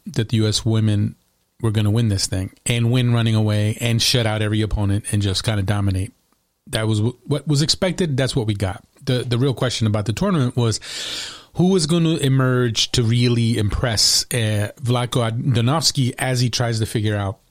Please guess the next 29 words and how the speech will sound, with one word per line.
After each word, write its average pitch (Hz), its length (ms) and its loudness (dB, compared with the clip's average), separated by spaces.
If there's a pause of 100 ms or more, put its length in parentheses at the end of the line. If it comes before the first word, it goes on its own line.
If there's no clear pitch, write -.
(540)
who 170 200 2
he's 127 120 2
gonna 120 160 0
put 113 340 -2
on 113 160 0
his 104 380 0
Olympic 110 260 0
qualifying 101 440 -4
team. 104 340 -8
I 120 60 -2
mean, 120 160 2
I'm 113 100 -2
sorry, 101 200 -2
on 98 100 -2
his 98 120 0
Olympic 120 380 0
team. 98 280 -10 (520)
And, 120 560 -2
uh, 143 180 -2
it's, 180 400 -2
I 143 160 -2
would 185 200 2
not 160 340 0
wanna 151 220 2
have 143 180 -2
to 127 80 -2
make 127 200 0
the 123 100 0
decisions 117 760 0